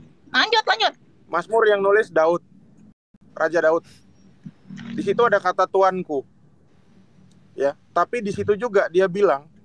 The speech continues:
Speaker 2: "Firman Tuhan kepada Tuanku." Firman Tuhan itu adalah Allah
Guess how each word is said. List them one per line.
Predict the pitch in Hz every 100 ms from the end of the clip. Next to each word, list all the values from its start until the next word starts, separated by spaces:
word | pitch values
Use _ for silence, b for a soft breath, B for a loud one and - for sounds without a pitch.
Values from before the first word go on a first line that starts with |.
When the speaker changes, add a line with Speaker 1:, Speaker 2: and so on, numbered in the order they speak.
| _ _
Speaker 2:
"Firman | - 190 190 202 220 226
Tuhan | 190 175 190 220 208
kepada | 190 165 170 185
Tuanku." | 196 202 214 190 147 117 _ _ _ _ _ _ - - - -
Firman | 156 160 170 170
Tuhan | 170 170 180
itu | 185
adalah | 202 180 170 -
Allah | 160 170